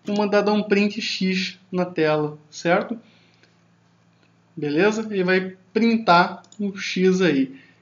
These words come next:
Esse X, é onde é que ele vai aparecer? É o X é a posição dele pra onde ele tá indo. Ele tá se movendo no eixo X, correto? Vamos ver até onde ele vai, ó. Aqui mostra esse valor, ó.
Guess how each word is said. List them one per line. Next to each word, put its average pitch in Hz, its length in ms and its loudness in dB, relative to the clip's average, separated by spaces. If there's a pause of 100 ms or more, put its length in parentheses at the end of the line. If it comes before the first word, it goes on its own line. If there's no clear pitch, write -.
(100)
Esse 247 280 -2
X, - 640 2
é 185 220 -4
onde 190 180 0
é 196 60 2
que 208 100 -8
ele 214 80 -2
vai 208 120 4
aparecer? 208 760 0 (260)
É 175 100 0
o 190 80 2
X 208 380 0
é 214 80 2
a 214 140 -2
posição 208 580 -4
dele 175 220 4
pra 190 160 -6
onde 185 120 -2
ele 185 60 -8
tá 196 240 0
indo. 175 340 4 (480)
Ele 156 120 -2
tá 170 160 0
se - 120 -8
movendo 180 500 2
no 175 100 2
eixo 175 240 -2
X, 143 340 -6
correto? 160 540 -4 (840)
Vamos 214 140 -6
ver 202 140 2
até 226 120 0
onde 214 280 0
ele 220 120 -2
vai, 151 360 0
ó. 131 80 -4 (320)
Aqui 247 640 2
mostra 196 480 0
esse 220 140 -8
valor, 170 540 2
ó. - 160 -12